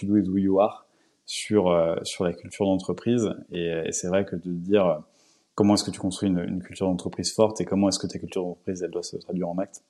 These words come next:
Et de se dire, euh, enfin, pour moi, j'ai toujours trouvé, euh, je, j'arrive, j'ai un peu de, enfin, je comprends que ce soit compliqué de lire, et cetera,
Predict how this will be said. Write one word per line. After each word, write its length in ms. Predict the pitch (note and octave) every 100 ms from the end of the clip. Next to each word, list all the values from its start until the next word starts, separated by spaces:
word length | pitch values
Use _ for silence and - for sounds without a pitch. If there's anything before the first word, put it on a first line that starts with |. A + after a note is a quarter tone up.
| _ _ _ _ _ _ -
Et 60 |
de 60 | G2
se 100 | G2
dire, 260 | F#2 A2 G2+
euh, 160 | E2+ - - -
enfin, 100 | -
pour 100 | F#2
moi, 100 | G#2
j'ai 120 | G#2+ F#2
toujours 280 | G#2+ A2
trouvé, 240 | A2 A2 A2
euh, 160 | G#2+ - - -
je, 120 | - -
j'arrive, 400 | A2+ G2+ G#2 F#2+ G2 -
j'ai 160 | A2+ G#2
un 80 |
peu 140 | G#2+ D3+
de, 160 | A2+ G#2+
enfin, 160 | A2
je 140 | F#2+ G2
comprends 280 | A2+ A2+
que 60 | B2
ce 60 | -
soit 140 | G2
compliqué 340 | A2 G#2 G#2
de 60 | A2
lire, 200 | A2 A#2+
et 80 | F#2+
cetera, 480 | - F#2+ G2 -